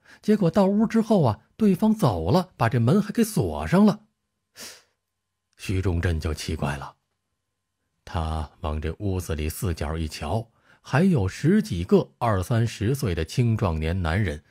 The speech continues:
在这屋里边站着、坐着，有的还躺着睡觉。他挺奇怪，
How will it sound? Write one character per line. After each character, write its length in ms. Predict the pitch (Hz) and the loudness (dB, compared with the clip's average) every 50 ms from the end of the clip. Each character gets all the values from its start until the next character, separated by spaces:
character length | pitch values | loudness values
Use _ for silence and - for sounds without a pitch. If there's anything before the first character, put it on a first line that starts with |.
| _ _ _ | _ _ _
在 160 | - - 78 | -6 -6 -6
这 140 | 76 - 80 | -4 -6 -8
屋 240 | - - 98 95 90 | -6 -4 -2 -2 -2
里 120 | 82 78 | -2 -4
边 220 | 73 82 85 85 - _ _ _ | -4 -4 -6 -6 -6 _ _ _
站 280 | - 107 98 90 80 78 | -4 -4 -2 -2 -2 -2
着、 220 | 82 87 82 - _ | -4 -4 -4 -6 _
坐 300 | _ - 175 175 143 107 | _ 0 2 2 2 2
着， 180 | 95 101 90 - _ | 2 -2 -4 -6 _
有 160 | - 85 80 | -6 -4 -4
的 80 | 78 - | -4 -4
还 100 | - 85 | -6 -8
躺 280 | - - - 80 73 | -8 -8 -10 -10 -8
着 80 | 71 76 | -8 -6
睡 160 | - - 78 | -6 -6 -6
觉。 200 | 67 95 82 - _ _ _ _ _ _ _ _ _ _ _ _ _ _ _ _ _ _ _ _ _ _ _ | -4 -6 -8 -8 _ _ _ _ _ _ _ _ _ _ _ _ _ _ _ _ _ _ _ _ _ _ _
他 120 | - - 85 | -12 -12 -12
挺 240 | - - 80 73 71 | -10 -10 -10 -10 -10
奇 240 | - - - 76 | -10 -10 -10 -10
怪， 280 | 71 - - - - | -8 -8 -10 -10 -12